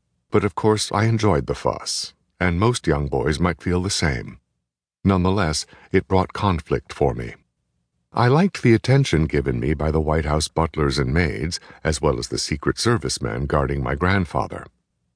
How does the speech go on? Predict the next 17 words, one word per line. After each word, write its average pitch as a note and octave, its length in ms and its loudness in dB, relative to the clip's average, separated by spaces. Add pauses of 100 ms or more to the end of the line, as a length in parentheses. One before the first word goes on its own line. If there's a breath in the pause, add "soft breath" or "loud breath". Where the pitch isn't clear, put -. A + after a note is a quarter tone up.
I A#2 100 2
was B2+ 180 4
a C3 60 2
kind D3 300 4
of F#2+ 100 -2
mascot. G#2+ 800 -4 (340)
I F2+ 120 0
enjoyed D#2+ 500 0
being D#2+ 240 2
included E2 500 0
in G2 140 0
pictures D2+ 580 -4
with D#2 180 -4
my D#2 120 0
grandfather C#2+ 720 -2
or D#2 80 2
grandmother. C#2+ 640 -4